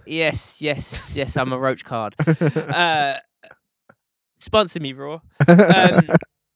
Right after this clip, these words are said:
Speaker 1: no, yeah, I, I know that I said something stupid. I think I, I was, I was in a, I was in a bit of a drill world, and I said, "Grime is dead," but I,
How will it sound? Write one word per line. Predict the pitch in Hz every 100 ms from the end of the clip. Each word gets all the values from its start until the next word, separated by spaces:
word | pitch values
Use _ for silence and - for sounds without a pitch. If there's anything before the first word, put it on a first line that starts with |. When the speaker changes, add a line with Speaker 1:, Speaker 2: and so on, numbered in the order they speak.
| - 233
Speaker 1:
no, | 202 185
yeah, | 233 220 196
I, | 233 180 214
I |
know | 196 202
that | 170
I | 190
said | 202 190
something | 185 156
stupid. | 175 160 143
I | 135
think | 139 147 107
I, | 127
I | - 127
was, | 135 143
I | 131
was | 139
in | 147 139
a, |
I | 95 139
was | 139
in | 143
a | 135
bit | 139
of |
a | 127
drill | 135 143 131
world, | 123 117
and | 120
I |
said, | 123 120
"Grime | 127 117
is | 113
dead," | 117 117
but | 117 -
I, | 92